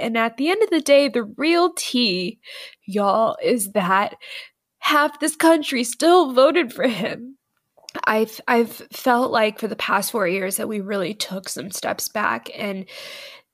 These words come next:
this cloud has just been over my head. But anyways, on to better news now that I have completely snotted on this microphone.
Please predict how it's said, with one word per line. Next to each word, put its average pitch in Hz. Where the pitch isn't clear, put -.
this 214
cloud 202
has 202
just 196
been 190
over 254
my 202
head. 285
But 320
anyways, 302
on 427
to 330
better 330
news 311
now 269
that 285
I 269
have 262
completely 294
snotted 269
on 233
this 233
microphone. 226